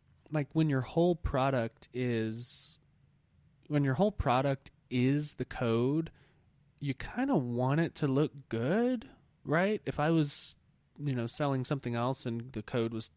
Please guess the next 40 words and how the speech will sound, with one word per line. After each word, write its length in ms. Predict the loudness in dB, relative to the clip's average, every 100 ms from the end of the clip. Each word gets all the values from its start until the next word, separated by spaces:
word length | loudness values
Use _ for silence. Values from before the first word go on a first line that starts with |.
| -14
tangential 840 | -8 -8 -6 -8 -8 -8 -6 -6
or 180 | -6 -8 -10
tertiary, 640 | -8 -8 -6 -6 -4 -2 -2
I'd 160 | -4
be 100 | -4
like, 240 | -6 -6 -4
"Eh, 200 | -2 -4 -6 _ _ _ _ -20 _
it's 120 | -4
not 100 | -2
that 160 | -2 -4
big 120 | -6
of 80 | -8
a 40 |
deal. 220 | -8 -8
The 80 | -8
product, 500 | -2 0 0 -4 -12
the 80 | -6
product 320 | -2 -2 -4
is 100 | -10
something 460 | -8 -6 -6 -8 -10
else," 340 | -12 -14 -12
you 80 | -10
know? 200 | -8 -10 -12 _ -20 -20 -20 -14 -2
But 100 | 2
in 80 |
our 120 | 2 2
case, 340 | 0 -4 -6 -12
the 100 | -12
product 640 | -12 -14 -10 -4 -2 -2 -6 0
is 360 | 2 2 -2
the 100 | -10
code. 520 | -6 0 2 2 -2
And 120 | -4 -4
so 100 | -6
it's 160 | -6 -14 -20 -20 -16
kind 280 | -10 -8 -8 -10
of 260 | -12 -10 -10
important 640 | -8 -6 -6 -6 -4 -6 -6
to 120 | -4
me, 520 | -2 -2 -2 -2 -4